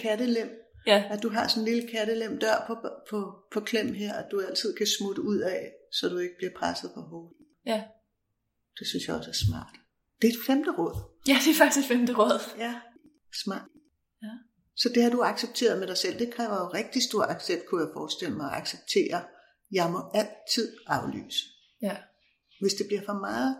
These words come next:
Speaker 1: så må jeg altid aflyse.
Speaker 2: Ja.
Speaker 1: Har det taget dig noget tid at komme derhen, Gud?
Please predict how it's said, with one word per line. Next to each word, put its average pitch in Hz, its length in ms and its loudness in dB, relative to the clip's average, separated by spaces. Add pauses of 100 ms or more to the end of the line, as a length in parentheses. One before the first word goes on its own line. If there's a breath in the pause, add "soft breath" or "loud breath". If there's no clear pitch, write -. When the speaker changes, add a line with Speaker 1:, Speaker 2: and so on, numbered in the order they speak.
(320)
Speaker 1:
så - 120 -4
må 240 100 6
jeg - 200 -2
altid - 360 -2
aflyse. - 520 -10 (500)
Speaker 2:
Ja. 190 160 -4 (920)
Speaker 1:
Har - 140 -4
det 220 140 -2
taget 214 240 -2
dig 214 80 -4
noget 202 180 -4
tid 208 200 0
at - 60 -4
komme 185 220 -10
derhen, 185 360 -8 (280)
Gud? - 200 -6